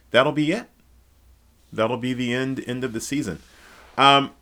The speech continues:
just so you know, the sound that you heard was not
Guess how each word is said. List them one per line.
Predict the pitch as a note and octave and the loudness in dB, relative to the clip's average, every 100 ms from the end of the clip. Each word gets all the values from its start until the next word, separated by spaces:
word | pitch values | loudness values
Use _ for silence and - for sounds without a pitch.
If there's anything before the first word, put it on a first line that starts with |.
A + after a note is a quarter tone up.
| _ _ _ _ _ _ _ _ - | _ _ _ _ _ _ _ _ -20
just | - F3+ G3 | -2 0 2
so | - | 2
you | A3 C#3 | 2 2
know, | A2 G2+ G#2 F2+ | 2 2 4 2
the | D#2+ | -2
sound | F#2 - C3 D#3 F3 | -4 2 4 4 2
that | B2 | -2
you | A2+ G#2 | -4 -4
heard | G#2 G2+ F#2 F2+ F2 - _ _ _ _ _ _ _ _ _ _ - | 0 2 2 2 -2 -10 _ _ _ _ _ _ _ _ _ _ -8
was | G2 G#2 G#2 G2+ G2+ G2 - - G2+ | 0 2 4 4 2 0 -4 -8 -4
not | G2 G#2 C#3 C#3 G2+ | 0 2 4 2 0